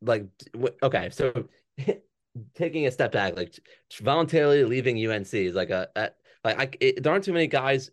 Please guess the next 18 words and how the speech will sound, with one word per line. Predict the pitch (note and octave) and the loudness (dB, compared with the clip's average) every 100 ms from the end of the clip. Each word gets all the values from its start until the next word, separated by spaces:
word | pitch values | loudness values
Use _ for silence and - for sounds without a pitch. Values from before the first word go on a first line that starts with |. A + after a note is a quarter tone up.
| - | -10
who, | B2+ A#2 G#2 F#2+ - _ _ - | -4 -4 -4 -8 -14 _ _ -4
like, | G#2+ - | -2 0
are | A2+ | -2
the | G2 | 0
profile | - B2+ C3+ C3 C#3 C3+ | 2 2 2 2 4 4
of | A#2 A#2 | 2 -2
a | |
player | - B2 B2 | 0 0 2
like | A#2+ A2 | 0 0
Love. | A#2 A#2+ A2 | -2 -2 -2
Like, | F#2 | -6
I'm | F#2+ | -4
not | G#2+ G2+ | -4 -2
saying | A#2+ G#2 G2 | -2 -2 -4
he | G2+ F#2 F2+ _ _ _ _ _ _ | -4 -4 -6 _ _ _ _ _ _
was | A2 G2+ | -2 0
always, | G#2+ G#2+ G2+ F#2+ G#2+ | 2 4 2 0 0
like, | F2+ E2 | -2 -2